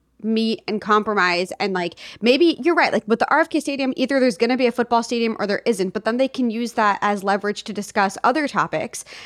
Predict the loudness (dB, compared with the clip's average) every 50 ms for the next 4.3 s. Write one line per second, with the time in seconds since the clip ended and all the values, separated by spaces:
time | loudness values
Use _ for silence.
0 | -6 -2 0 2 4 4 4 4 4 2 2 0 0 2 2 2 2 0 -2 0
1 | 4 4 4 4 4 2 2 0 -2 0 0 0 0 0 -2 -2 -2 -2 0 0
2 | 0 -4 -6 -12 -20 -14 _ 0 2 2 2 2 2 4 2 4 2 2 0 0
3 | -4 -2 0 -2 0 0 0 -2 -2 -2 -4 -2 -2 -2 -2 -2 -2 -4 -4 -6
4 | -6 -6 -8 -10 -10